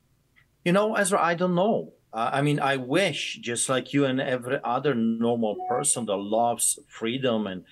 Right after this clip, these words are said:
loves the rule of law like I do, I, you know, I would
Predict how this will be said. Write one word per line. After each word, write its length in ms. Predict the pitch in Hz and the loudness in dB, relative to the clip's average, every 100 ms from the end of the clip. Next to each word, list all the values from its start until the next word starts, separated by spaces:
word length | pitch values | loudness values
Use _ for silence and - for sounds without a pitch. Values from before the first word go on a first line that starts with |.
| - - | -20 -4
loves 440 | 107 98 110 101 | 0 2 2 -2
the 140 | 110 104 | 0 0
rule 320 | 120 123 101 | 2 2 0
of 100 | 85 | 0
law 260 | 101 131 143 | 2 4 4
like 240 | 101 95 | 2 -2
I 200 | 104 139 | -2 -2
do, 300 | 147 98 90 - - - - | -2 -6 -6 -8 -20 -16 -4
I, 140 | 110 | 0
you 760 | 110 101 107 - _ _ - 120 | 0 -2 -8 -14 _ _ -6 0
know, 80 | 117 | 2
I 160 | 117 | 2
would 160 | 117 | 0